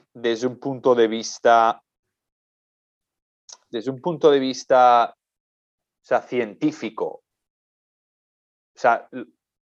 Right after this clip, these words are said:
sí lo sé desde un punto de vista político y jurídico, es muy relevante, pero desde un punto de vista científico quizá ya no tanto, ¿no? Eh, a la hora de prevenir,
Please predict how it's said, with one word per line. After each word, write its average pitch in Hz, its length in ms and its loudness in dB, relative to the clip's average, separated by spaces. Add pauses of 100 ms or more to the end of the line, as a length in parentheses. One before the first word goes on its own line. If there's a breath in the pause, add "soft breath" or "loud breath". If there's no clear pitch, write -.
sí - 260 -4
lo 220 120 2
sé 190 140 -2
desde 175 180 0
un 147 60 -8
punto 151 160 0
de 147 40 2
vista 139 240 -4
político 120 420 -2
y - 40 -4
jurídico, 135 400 -2
es - 120 -4
muy 123 160 -8
relevante, 101 760 -2 (440)
pero 110 140 -2
desde 117 220 -6
un 147 80 -10
punto 151 160 -6
de - 20 0
vista 135 380 -6
científico 131 480 -10
quizá 131 280 0
ya 127 180 2
no 98 180 -10
tanto, 92 500 -6 (180)
¿no? 117 280 -18 (800 soft breath)
Eh, 98 800 0
a 101 80 0
la 98 80 2
hora 117 100 2
de 113 80 4
prevenir, 104 580 -4